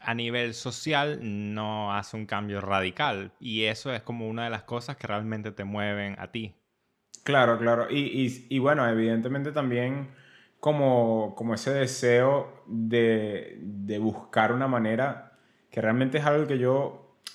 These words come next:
Speaker 2: me he definido en el sentido como estrella norte, pero, pero que básicamente no, no le he terminado de dar forma. O sea,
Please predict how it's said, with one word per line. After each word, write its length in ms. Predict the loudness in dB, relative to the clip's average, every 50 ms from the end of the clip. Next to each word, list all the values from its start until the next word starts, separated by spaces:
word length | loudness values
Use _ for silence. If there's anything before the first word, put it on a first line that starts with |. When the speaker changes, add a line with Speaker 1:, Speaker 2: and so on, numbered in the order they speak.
| -20 _ _ _ _ _ _ _ _ _ _ _ _ _ _ _ -6
Speaker 2:
me 360 | -2 2 2 4 4 4 4
he 40 | 2
definido 920 | 2 2 0 -2 0 0 2 2 2 4 4 2 0 0 -4 -8 -12 -14 -8
en 200 | -4 -2 -2 0
el 120 | 0 0 0
sentido 380 | -2 -4 -2 0 0 0 0
como 720 | 0 -2 -2 0 0 0 0 -2 -4 -6 -10 -16 _ _ _ _ _ _ _ _ _ _ _ _ _ _ _ _ _ _ _ _ _ _ _ _ _ _ _ _ _ _ _ _ _ _ _ _ _ _ _ _ _ _ _ -2
estrella 580 | -2 -2 -2 -2 -4 -4 -2 0 0 0 0
norte, 480 | 0 4 4 4 4 2 -2 -4 -8 -10 -10 -16 _ _ _ _ _ _ _ _ _ _ _ _ _ _ _ _
pero, 1160 | 4 6 6 6 6 6 6 6 8 8 8 8 8 8 8 8 8 8 6 6 4 0 0 2
pero 300 | 4 4 6 6 4 4
que 120 | 2 2
básicamente 640 | 4 4 4 4 2 -2 0 0 0 0 -2 -2 -2 0
no, 200 | 0 2 0 0
no 220 | 0 0 0 0
le 100 | 0 0
he 20 |
terminado 440 | -2 -2 -2 -2 -2 0 0 0 2
de 80 | 2 4
dar 160 | 2 2 0
forma. 600 | -2 0 2 2 2 2 0 0 -4 -8 -12 -20 _ _ -8
O 120 | -6 -6 -2
sea, 400 | 0 2 2 2 2 -2 -6